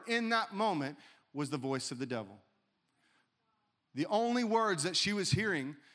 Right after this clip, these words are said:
were words that were laced with deception. See, the devil constantly uses words that seem like life, that seem like the truth, but they're taken out of context, and there's deception woven in.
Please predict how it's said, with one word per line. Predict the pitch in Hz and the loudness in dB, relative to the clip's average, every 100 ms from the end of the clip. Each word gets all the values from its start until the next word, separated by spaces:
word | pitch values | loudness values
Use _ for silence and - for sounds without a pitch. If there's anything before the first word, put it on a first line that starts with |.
| _ | _
were | 160 | 0
words | 160 185 180 147 | 2 4 2 2
that | 185 | 2
were | 170 | 2
laced | 156 180 190 170 - - - _ | 4 4 4 2 -2 -8 -16 _
with | 147 143 | -10 -8
deception. | 139 - 151 143 - 113 123 _ _ _ _ _ _ - | -6 -4 -4 -4 -8 -10 -16 _ _ _ _ _ _ -10
See, | - | -2
the | 165 | 4
devil | 208 220 | 4 2
constantly | - 208 214 - 196 165 | 0 0 0 -2 -2 -2
uses | 156 170 151 139 | 0 0 0 -2
words | 139 180 175 147 | 0 0 2 0
that | 156 | 0
seem | - - 226 277 247 | 0 2 2 2 2
like | 156 123 | 0 0
life, | 120 104 139 | -4 -4 -4
that | 151 - | -6 0
seem | - - 240 285 226 | 0 2 2 0 -2
like | 160 131 | -4 -4
the | 131 | -10
truth, | - 131 127 165 - - - _ _ _ _ | -8 -6 -6 -8 -14 -20 -20 _ _ _ _
but | 156 | -4
they're | 160 | -2
taken | 143 151 165 | 2 2 2
out | 156 208 | 2 0
of | 214 | -2
context, | 170 147 - 147 190 - - - _ _ _ - | -4 -4 -4 -6 -6 -10 -12 -20 _ _ _ -2
and | 147 | 2
there's | 160 139 | 4 2
deception | 151 - 190 - 156 | 2 2 0 -2 -2
woven | 143 143 147 | -2 -2 -2
in. | 135 107 | -4 -8